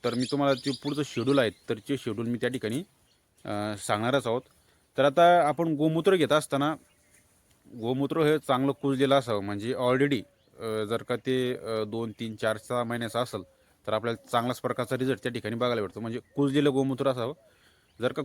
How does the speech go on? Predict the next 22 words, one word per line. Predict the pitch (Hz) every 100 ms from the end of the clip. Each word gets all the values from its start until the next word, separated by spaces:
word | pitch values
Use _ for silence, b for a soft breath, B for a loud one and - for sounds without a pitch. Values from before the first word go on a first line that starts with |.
| -
तुम्ही | 165 170
ताजं | 147 127 123 135
गोमूत्र | 135 135 135 147
घेसाल | 117 - 113 92
तर | 113
त्याचा | 104 110 127 127 -
पाहिजे | 127 131
तसा | 127 120 131 - - - 110
तुम्हाला | 123 127 123
फरक | 107 104 - _ _
पडणार | 127 127 113
नाही, | 98 - _ _
कारण | - 110 123 113
की | 139
कोणती | 131 135 131 127
गोष्ट | 147 156 -
जर | 135 123
का | 127 135
विघटली | 131 135 127 - 113 - -
किंवा | 123 127 127 b b b
एकदम, | 117 113 143
अ, | - - 120 117 117